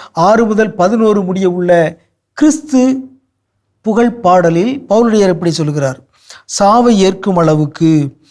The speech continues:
அதுவும் சிலுவை சாவையை ஏற்கும் அளவுக்கு கீழ்ப்படிந்து தம்மையே தாழ்த்தி கொண்டார். எனவே கடவுளும் அவரை மிகவும் உயர்த்தி எப்பெயருக்கும் மேலான பெயரை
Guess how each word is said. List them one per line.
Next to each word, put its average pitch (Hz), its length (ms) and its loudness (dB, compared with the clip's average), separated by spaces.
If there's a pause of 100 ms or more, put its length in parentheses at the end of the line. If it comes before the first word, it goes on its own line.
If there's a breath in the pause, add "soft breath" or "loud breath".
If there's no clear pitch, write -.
(220 loud breath)
அதுவும் 240 400 2
சிலுவை 247 500 2
சாவையை 202 480 2
ஏற்கும் 175 340 0
அளவுக்கு 156 600 0 (320 soft breath)
கீழ்ப்படிந்து 196 760 2
தம்மையே 190 600 0
தாழ்த்தி 165 400 -2
கொண்டார். 139 520 -4 (380 loud breath)
எனவே 160 360 2
கடவுளும் 170 480 2
அவரை 180 340 4
மிகவும் 185 480 2
உயர்த்தி 202 560 0 (400 loud breath)
எப்பெயருக்கும் 220 600 2
மேலான 202 460 2
பெயரை 175 520 0